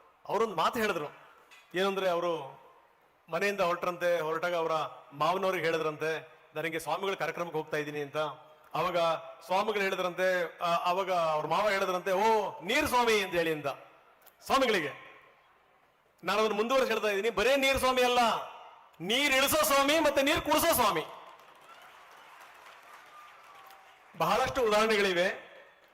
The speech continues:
ಯಾಕೆ ರಾಜಕಾರಣಿಗಳು ಇವ್ರ ಎದುರುಗಡೆ ಮಾತಾಡಕ್ ಹೆದರ್ತಾರೆ ಅಂತಂತಂದ್ರೆ ಕಾರಣ ಇದೇನೇನೆ.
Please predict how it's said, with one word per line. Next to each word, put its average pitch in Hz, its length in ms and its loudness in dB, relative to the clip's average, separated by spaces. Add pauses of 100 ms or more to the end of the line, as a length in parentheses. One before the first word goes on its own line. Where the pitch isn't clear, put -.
(200)
ಯಾಕೆ 226 420 2
ರಾಜಕಾರಣಿಗಳು 180 960 0 (240)
ಇವ್ರ 170 200 0
ಎದುರುಗಡೆ 202 280 0
ಮಾತಾಡಕ್ 180 380 0
ಹೆದರ್ತಾರೆ 170 400 0
ಅಂತಂತಂದ್ರೆ 143 720 -6 (440)
ಕಾರಣ 156 240 -4
ಇದೇನೇನೆ. 139 800 -6